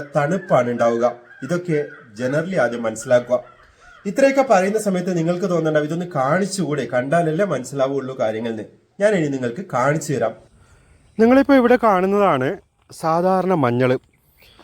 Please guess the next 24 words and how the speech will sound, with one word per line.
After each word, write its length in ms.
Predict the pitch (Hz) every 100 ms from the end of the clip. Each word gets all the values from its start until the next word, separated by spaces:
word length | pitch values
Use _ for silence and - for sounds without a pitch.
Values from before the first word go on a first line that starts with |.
| _ -
ഇതിന്റെ 300 | 170 208 226 220
കളർ 260 | 196 214
എന്താണെന്ന് 580 | 220 220 220 220 220 220 196
കൺഫ്യൂഷൻ 340 | 175 190 180
നിങ്ങൾക്ക് 260 | 214 208 220
ഉണ്ടാവില്ല 320 | 190 180 165
എന്ന് 140 | 185
വിചാരിക്കുന്നു. 440 | 175 170 160 147 220 _ - _ 143
ഇത് 300 | 143 170 -
സാധാരണ 680 | 147 139 139 135 143 220
മഞ്ഞ 320 | 127 117 123 135
കളറാണ്, 400 | 131 110 104 104
കണ്ടില്ലേ? 360 | 143 117 104 - _ - _ _ -
ഒരു 120 | 147 165
കൺഫ്യൂഷൻ 480 | 156 139 180 226 208
വേണ്ട, 240 | 170 160
അതുകൊണ്ടാണ് 600 | 185 214 143 165 175 185
ആദ്യം 380 | 175 165 180 190
തന്നെ 120 | 196
ഇത് 120 | 190 175
കാണിച്ചു 320 | 147 135 -
തരുന്നത്. 440 | 170 147 143 254 240
സാധാരണ 580 | 165 160 180 190 196
മഞ്ഞളിന്റെ 460 | 214 175 175 165